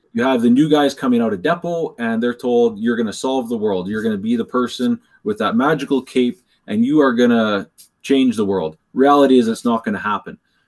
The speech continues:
But the young ones, the new ones are prepared to spend all that time at these calls and do the right things, which is fantastic. The more senior you get, you go to your fifty-second domestic, you're like, "Ah, I've seen that before. I know how to solve this." Guys are getting in and out as fast as they can.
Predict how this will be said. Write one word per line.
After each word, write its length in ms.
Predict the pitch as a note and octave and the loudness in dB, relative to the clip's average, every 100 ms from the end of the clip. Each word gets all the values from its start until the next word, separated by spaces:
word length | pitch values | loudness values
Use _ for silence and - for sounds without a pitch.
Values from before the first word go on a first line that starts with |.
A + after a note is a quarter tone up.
| _ _ _ _ | _ _ _ _
But 240 | A#2+ C#3 | 0 2
the 60 | C3 | 4
young 240 | B2+ C#3+ | 4 4
ones, 420 | D3+ D3 C3+ - - | 2 0 -4 -10 -8
the 120 | A2+ | -2
new 160 | B2+ D3 | 0 0
ones 240 | C3+ A#2+ | 0 0
are 100 | A#2 | -2
prepared 520 | - G#2 - D#3 E3 | -4 -14 -4 -2 -2
to 60 | A#2+ | -4
spend 340 | - C3 B2+ | -8 -4 0
all 140 | A#2+ A#2 | 2 0
that 140 | A2 | -2
time 300 | - F3 D#3 | -6 -4 -4
at 60 | A#2+ | -4
these 160 | A2+ | -6
calls 340 | - C3 B2+ A2+ | -6 -2 0 0
and 120 | G#2+ | -2
do 180 | B2 C#3+ | -2 0
the 100 | B2 | 2
right 220 | A2+ G2 | 0 -2
things, 240 | B2 A2 | -6 -4
which 180 | G2+ - | -6 -10
is 100 | B2 | -10
fantastic. 640 | - B2 A#2 G#2 - D2+ _ _ - _ _ _ - | -6 -4 -4 -6 -6 -16 _ _ -20 _ _ _ -4
The 60 | |
more 160 | B2 C#3 | 0 0
senior 480 | - G#3 G3 C3+ B2+ | 2 0 2 2 0
you 320 | A#2 - A#2 | -2 -6 -6
get, 200 | G#2 B2 | -4 -4
you 140 | B2 A#2 | -2 0
go 140 | C#3+ | 2
to 60 | C#3+ | 2
your 280 | B2+ A2+ - _ _ _ _ | 0 -2 -8 _ _ _ _
fifty-second 640 | - D#3 C3 - C3+ - | -6 -4 -4 -4 -2 0
domestic, 460 | A#2+ A#2+ B2 - A2+ | 0 0 -2 -8 -6
you're 100 | A2 | -6
like, 140 | G#2 | -4
"Ah, 260 | A2+ C3 - _ - | -4 -6 -8 _ -20
I've 160 | F#2 | -18
seen 200 | - C#3+ | -10 -6
that 160 | C3+ F2+ | -6 -6
before. 440 | F#2 G#2 A#2 - _ - | -10 -4 -4 -4 _ -6
I 140 | A#2 | -2
know 80 | A#2 | -2
how 100 | A2 | -2
to 80 | G2+ | -2
solve 300 | - D3 A2+ | 0 0 2
this." 180 | G#2+ - _ - | -2 -4 _ -4
Guys 280 | C#3 D3 C3+ | -2 0 0
are 40 | |
getting 320 | A#2+ C3 B2+ B2+ | 0 0 0 -2
in 100 | D3+ | -4
and 140 | C3+ | 0
out 100 | B2+ | -2
as 100 | A#2+ | -2
fast 360 | - A2+ - - | -4 -4 -6 -10
as 80 | G2+ | -10
they 100 | G2 | -8
can. 340 | - A2 D#2+ | -6 -8 -8